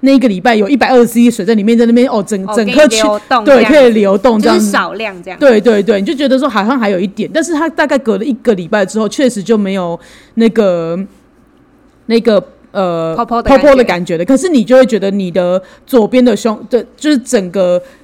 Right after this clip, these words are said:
Speaker 1: 好像还是有一点肉在那边，就是你的，你就是原本的伤口是比较直的嘛。可是如果说你有积水的话，我，我自己觉得那个线条好像有点改变了。
Speaker 2: 哦。
Speaker 1: 就是因为它，它已经被有，被那个水拉扯过了嘛，
Speaker 2: 嗯，嗯，
Speaker 1: 它就是有泡出来的。
Speaker 2: 嗯。
Speaker 1: 啊，所以它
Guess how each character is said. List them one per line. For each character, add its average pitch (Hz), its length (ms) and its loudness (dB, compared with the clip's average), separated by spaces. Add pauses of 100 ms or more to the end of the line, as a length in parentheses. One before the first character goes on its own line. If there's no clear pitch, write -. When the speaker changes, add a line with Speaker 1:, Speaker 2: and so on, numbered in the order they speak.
(200)
Speaker 1:
好 196 160 -2
像 320 160 -2
还 226 140 0
是 262 160 -4
有 185 160 -2
一 185 60 -8
点 170 240 -6
肉 196 160 0
在 190 140 -4
那 175 140 -8
边， 170 140 -6
就 330 80 -2
是 320 80 0
你 214 100 2
的， 180 140 2
你 240 80 -6
就 302 100 -6
是 381 120 -4 (160)
原 285 160 0
本 294 120 0
的 202 180 -2
伤 269 280 -2
口 240 100 2
是 247 140 -4
比 180 60 -6
较 208 100 0
直 - 240 -10
的 160 160 -8
嘛。 180 180 -8 (140)
可 240 100 0
是 349 140 0
如 349 80 -2
果 285 80 2
说 269 100 0
你 254 120 2
有 214 100 -2
积 208 180 -6
水 214 140 -2
的 180 80 -6
话， 226 80 -2
我， 185 160 -4 (120)
我 226 120 2
自 330 300 -4
己 180 180 -8
觉 185 160 -4
得 190 120 -4
那 233 120 2
个 202 160 0
线 220 300 0
条 170 160 -8
好 156 60 -10
像 214 140 -4
有 196 80 -4
点 175 160 -8
改 - 180 -14
变 165 220 -8
了。 202 140 -6
Speaker 2:
哦。 214 420 -6
Speaker 1:
就 - 80 -4
是 403 60 -2
因 392 80 0
为 311 60 -2
它， 349 140 -4
它 311 140 -4
已 311 60 -2
经 262 220 2
被 285 80 0
有， 214 160 2
被 294 180 -2
那 262 80 4
个 233 80 -2
水 170 220 -6
拉 196 180 -4
扯 202 220 -6
过 190 240 -4
了 - 80 -10
嘛， 254 240 -4
Speaker 2:
嗯， 208 180 -8
嗯， - 20 -6
Speaker 1:
它 - 60 -2
就 302 80 0
是 302 80 0
有 233 60 2
泡 226 200 -2
出 220 200 -4
来 151 180 -4
的。 185 180 -4 (120)
Speaker 2:
嗯。 214 100 -8
Speaker 1:
啊， 302 80 0
所 349 100 -2
以 294 60 0
它 269 240 -6